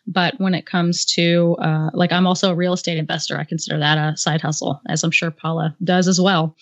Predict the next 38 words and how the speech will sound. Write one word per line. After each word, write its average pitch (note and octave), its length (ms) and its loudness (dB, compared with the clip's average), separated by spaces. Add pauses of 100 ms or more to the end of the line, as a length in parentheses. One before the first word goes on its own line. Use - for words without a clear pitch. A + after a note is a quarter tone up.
(360)
I F3 120 2
like F#3+ 240 -2
that. - 300 -4
And D#3 120 0
I E3+ 100 -2
like F3 240 -2
every E3 220 0
aspect D#3+ 480 -6
of C#3+ 100 -2
it. - 280 -10 (120)
So F3+ 220 2
that's G3+ 280 2
working E3+ 300 -4
for D3+ 160 -10
myself. - 560 -8 (680)
And F3 680 2 (800)
as F#3+ 180 2
a F3+ 40 0
freelance G3 520 -2
writer, F#3 300 2
I E3 100 -4
work F3 200 -8
for F#3+ 100 -6
myself, E3+ 420 -4
but E3 80 0
I F3 40 2
have D#3+ 160 0
to E3+ 100 -2
rely E3 340 2
on, E3 460 0 (220)
on D#3 160 0
people F3+ 260 -2
to F3+ 60 -2
hire F#3 360 2
me D#3+ 160 -2
to D#3+ 60 -4
do D#3+ 240 0
it. - 280 -8